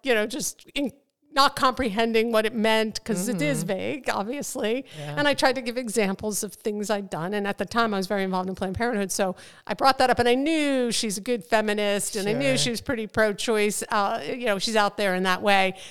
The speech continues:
Speaker 1: So I, I figured that was safe, and then I'd get her on my side.
Speaker 2: There you go. There you go. That definitely worked, I'm sure.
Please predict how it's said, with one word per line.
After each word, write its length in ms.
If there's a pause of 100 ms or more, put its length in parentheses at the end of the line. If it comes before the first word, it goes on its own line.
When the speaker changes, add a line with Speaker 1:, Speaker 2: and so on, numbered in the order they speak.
Speaker 1:
So 140
I, 60 (180)
I 40
figured 280
that 140
was 120
safe, 260
and 80
then 100
I'd 160
get 140
her 80
on 160
my 180
side. 460
Speaker 2:
There 340
you 80
go. 320
There 220
you 60
go. 200
That 220
definitely 340
worked, 280
I'm 140
sure. 420